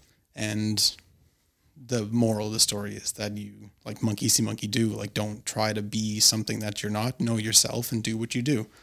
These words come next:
So I think, yeah, these remind me a lot of Aesop's fables. Like, our, our version as, like, white, non-Jewish, like, Gentile Europeans,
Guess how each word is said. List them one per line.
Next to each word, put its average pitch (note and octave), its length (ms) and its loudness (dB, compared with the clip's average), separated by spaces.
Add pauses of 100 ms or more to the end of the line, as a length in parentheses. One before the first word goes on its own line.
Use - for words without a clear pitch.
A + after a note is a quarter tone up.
(600)
So - 240 8
I A#2 60 10
think, - 400 4 (180)
yeah, - 300 -6 (200)
these C#3 260 8
remind C3+ 260 10
me B2+ 60 8
a A#2+ 60 4
lot A2 200 4
of G#2+ 100 0
Aesop's A2 440 4
fables. A2 480 -2
Like, A#2 180 4
our, A#2+ 460 4
our B2+ 300 6
version C3 680 4 (520)
as, G#2+ 440 0 (760)
like, D3+ 160 -20
white, A2+ 320 -2 (100)
non-Jewish, A2+ 800 0
like, G#2+ 120 -2
Gentile A2 600 4
Europeans, A2 720 -2